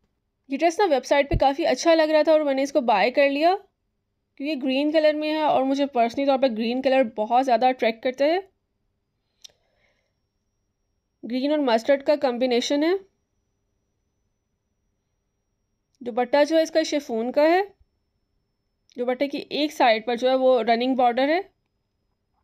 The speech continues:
शर्ट का ना overall, अ, जो प्रिंट है, फ्रंट, बैक और उसके स्लीव्स,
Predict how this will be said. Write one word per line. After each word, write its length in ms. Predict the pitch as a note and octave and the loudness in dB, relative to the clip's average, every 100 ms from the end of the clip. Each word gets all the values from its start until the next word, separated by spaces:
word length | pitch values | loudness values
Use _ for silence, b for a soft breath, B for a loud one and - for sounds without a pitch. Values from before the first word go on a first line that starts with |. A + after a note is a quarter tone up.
| _ _ _ | _ _ _
शर्ट 320 | - C4+ C4+ | -2 2 2
का 100 | D#4 | 2
ना 80 | D#4 | 2
overall, 680 | - A#3 C4 B3+ A#3 A3+ - _ - | 2 2 2 4 2 -4 -18 _ -8
अ, 160 | G#3 | -6
जो 120 | G#3+ | -6
प्रिंट 340 | A#3 A3+ G3 F#3+ | -4 -4 -2 0
है, 540 | F#3 G#3 - _ _ _ _ | 0 -2 -8 _ _ _ _
फ्रंट, 360 | B3+ C4 C4+ | 0 0 2
बैक 280 | B3 A#3+ A#3+ | 2 0 0
और 60 | C4 | -4
उसके 180 | - | -2
स्लीव्स, 540 | C#4 B3+ C4+ - - | -4 -2 -2 -4 -12